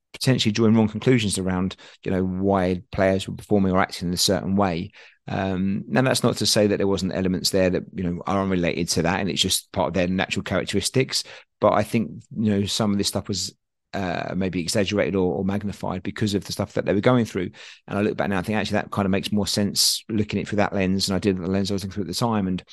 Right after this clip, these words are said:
if I'd known what I know now, I'd probably would have thought about it differently, and therefore maybe could have supported a bit better. Um, because even though I don't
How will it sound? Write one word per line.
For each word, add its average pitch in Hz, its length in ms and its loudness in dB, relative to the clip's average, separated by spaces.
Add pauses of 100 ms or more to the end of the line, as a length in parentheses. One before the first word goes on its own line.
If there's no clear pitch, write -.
(200)
if - 200 -2
I'd 104 120 4
known 104 240 6
what 92 140 0
I 95 60 0
know 92 160 0
now, 117 300 6
I'd 95 160 0 (200)
probably 104 220 2
would 98 100 0
have 87 80 -2
thought - 240 6
about - 320 0
it - 140 -6
differently, 92 380 2
and 101 120 6
therefore 113 340 4
maybe 107 300 0
could 113 140 -8
have 107 100 -2
supported 123 340 0
a - 80 -4
bit - 120 -6
better. 78 340 -4 (400)
Um, 107 300 4
because 107 280 -2
even 117 200 4
though 107 120 4
I 104 40 2
don't 104 360 -2